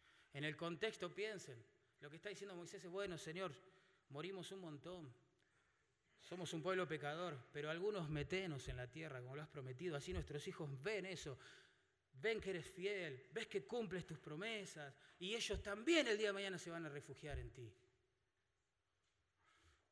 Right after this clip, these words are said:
Ten misericordia".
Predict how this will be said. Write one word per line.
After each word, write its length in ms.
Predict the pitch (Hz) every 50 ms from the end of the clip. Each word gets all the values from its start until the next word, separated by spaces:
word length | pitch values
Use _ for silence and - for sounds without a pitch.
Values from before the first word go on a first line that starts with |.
| _ _ _ _ _ _ _ _ _ - _ _ _ _ _ _ _ _ _ _ _ _ - _ _ _ _ _ _ _ _ _ _ _ _ _ _ _ _ _ _ _ _ _ _ _ _ _ _ _ _ _ _ _ _ _
Ten 180 | - 143 135 123
misericordia". 720 | 117 113 - - 113 110 107 - - 120 107 101 101 -